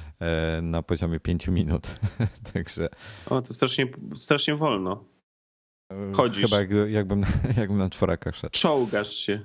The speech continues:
Speaker 1: Dokładnie, także, także przyjadę sobie dzisiaj autobusikiem, bo problem z parkowaniem tam zawsze jest.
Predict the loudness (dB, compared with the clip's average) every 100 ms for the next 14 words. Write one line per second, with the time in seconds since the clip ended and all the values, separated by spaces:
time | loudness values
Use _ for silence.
0 | -12 _ _ -10 -6 -6 -4 -4 -4 -6
1 | -6 -4 0 2 4 2 0 -2 -4 -2
2 | 0 0 -2 -6 -6 -4 -2 -2 -6 -6
3 | -4 -2 -2 0 2 4 2 2 2 0
4 | 0 -4 -10 -6 -4 -4 -4 -6 -2 -2
5 | -2 -2 -4 -6 -6 -6 -6 -12